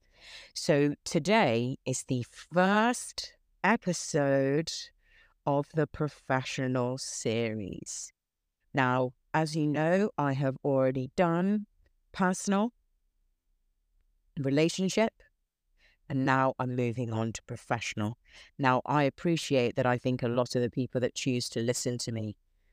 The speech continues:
will actually be listening to me for the professional series. And to give you a little bit of context, a little bit of background, I have been working in banking for over a decade,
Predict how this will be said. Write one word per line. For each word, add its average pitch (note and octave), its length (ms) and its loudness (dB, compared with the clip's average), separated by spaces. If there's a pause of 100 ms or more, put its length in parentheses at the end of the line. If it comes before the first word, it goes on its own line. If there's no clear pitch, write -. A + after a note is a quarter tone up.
(240)
will C3+ 140 6
actually B2+ 440 0
be B2+ 220 0
listening C#3 420 0
to - 120 -4
me B2 380 0 (320)
for C3 580 2
the - 80 -6
professional - 640 -6
series. - 640 -8 (560)
And C3 160 2
to C#3+ 80 -4
give D3+ 240 2
you C#3 160 6
a - 20 4
little C3+ 300 2
bit C#3 180 4
of B2+ 300 0
context, C#3+ 640 -2
a C3+ 40 -2
little C3 180 -2
bit C3 100 -2
of C#3+ 140 -8
background, B2 720 -4 (1300)
I C#3 140 2
have C3+ 200 -2
been C#3 160 0
working C#3 480 0
in B2 300 0
banking A#2+ 640 -2
for B2 600 0 (240)
over C3+ 340 2
a B2 80 0
decade, A2+ 640 -2